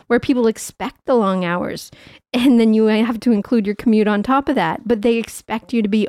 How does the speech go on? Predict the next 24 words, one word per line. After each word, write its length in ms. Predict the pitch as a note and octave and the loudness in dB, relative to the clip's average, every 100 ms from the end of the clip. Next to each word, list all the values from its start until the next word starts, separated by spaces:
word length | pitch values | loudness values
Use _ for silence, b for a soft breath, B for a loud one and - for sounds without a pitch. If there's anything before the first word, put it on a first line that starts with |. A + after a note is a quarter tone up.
| - | 0
always 340 | G#3+ A3 G#3 | 2 2 2
available. 720 | G#3 G3 A#3+ B3 A3+ A#3+ A#3 B B B B - | 0 2 2 2 2 2 0 B B B B -4
They 100 | G#3+ | -2
expect 460 | - - G#3 - | -4 -8 -8 -4
you 80 | A3 | 0
to 100 | G3+ | 0
work 320 | F#3+ F#3 - _ | 0 -4 -10 _
quickly, 640 | - D4 - C#4+ C4+ C#4 B B B | -6 -6 -2 0 0 -2 B B B
to 100 | - | -10
take 280 | G#3 A#3+ G#3 | -2 -2 0
on 140 | B3 G3+ | -2 -2
the 140 | - | -4
extra 380 | A3 - - G#3+ | -10 -8 -4 -4
workload 600 | F#3+ A3 A3 B3 A3 G#3 | -2 -2 -2 0 0 0
for 120 | A3 | -4
people 320 | - A3 A3 | -2 -2 0
that 140 | F#3+ G3+ | 0 0
might 180 | G3+ | 0
have 100 | G3+ | 0
been 260 | F3+ B3 G#3 | 2 2 2
laid 280 | G3+ F#3 F#3 | 2 0 0
off 380 | - G#3 D4 - - | 0 0 -2 -8 -8
due 140 | G3+ | -6
to, 300 | - G3 | -2 -4